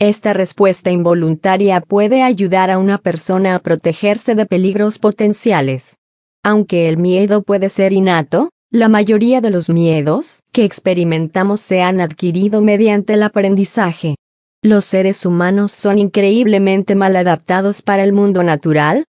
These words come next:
por lo que dependemos de la educación para aprender a temer los peligros reales, como las serpientes o los cocodrilos.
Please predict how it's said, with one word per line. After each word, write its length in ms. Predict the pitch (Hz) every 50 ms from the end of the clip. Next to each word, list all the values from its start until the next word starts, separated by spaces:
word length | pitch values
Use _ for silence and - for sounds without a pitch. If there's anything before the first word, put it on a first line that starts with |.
| _ _ _
por 180 | - 233 220 208
lo 140 | 220 202 202
que 140 | - 208 185
dependemos 720 | 185 170 - 165 156 160 165 185 190 196 196 190 185 180
de 80 | 208 196
la 100 | 190 185
educación 720 | 175 175 165 - 165 160 - - 190 190 185 196 202 208
para 220 | - 202 190 185
aprender 520 | 175 - 175 165 160 160 165 175 185 196 202
a 60 | 208
temer 340 | - - 185 185 185 180 180
los 200 | 185 180 180 -
peligros 500 | - 180 185 185 196 196 226 240 - -
reales, 720 | 165 165 156 156 160 156 151 151 196 320 359 - - - _ _ _ _ -
como 240 | 233 226 220 214
las 160 | 202 185 185 -
serpientes 760 | - 180 165 160 - - 202 202 202 208 202 214 214 -
o 80 | 208 196
los 220 | 196 190 190 -
cocodrilos. 840 | - 196 190 - 208 202 185 196 214 208 165 151 139 131 - - -